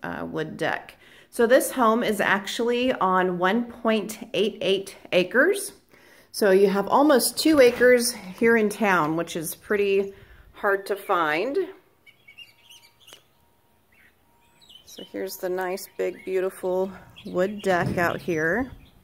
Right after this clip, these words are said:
That old storage building is on this property.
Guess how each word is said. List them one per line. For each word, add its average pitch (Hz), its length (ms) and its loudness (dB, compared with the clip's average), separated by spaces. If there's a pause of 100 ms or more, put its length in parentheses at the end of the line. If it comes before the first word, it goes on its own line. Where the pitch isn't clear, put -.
(3000)
That 202 200 -2
old 190 200 -2
storage 202 580 -2
building 202 400 0
is 202 200 -2
on 185 260 0
this 202 240 -2
property. 202 840 -2